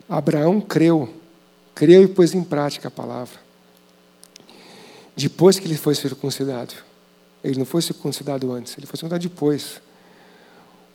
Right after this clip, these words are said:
Né? O vir à igreja, o orei hoje, aquela oração rasa, né? Aquela leitura da Bíblia de cinco minutos,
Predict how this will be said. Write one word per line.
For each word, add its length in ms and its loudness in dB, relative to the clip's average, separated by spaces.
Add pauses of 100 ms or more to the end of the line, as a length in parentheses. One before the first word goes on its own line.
Né? 160 -6
O 80 -4
vir 280 4
à 40 4
igreja, 720 0 (920)
o 360 -4 (880)
orei 420 4
hoje, 340 8
aquela 200 -4
oração 540 -6
rasa, 680 -8 (440)
né? 260 -10 (640)
Aquela 160 -6
leitura 300 0
da 120 -4
Bíblia 260 -2
de 80 -14
cinco 360 -10
minutos, 680 -4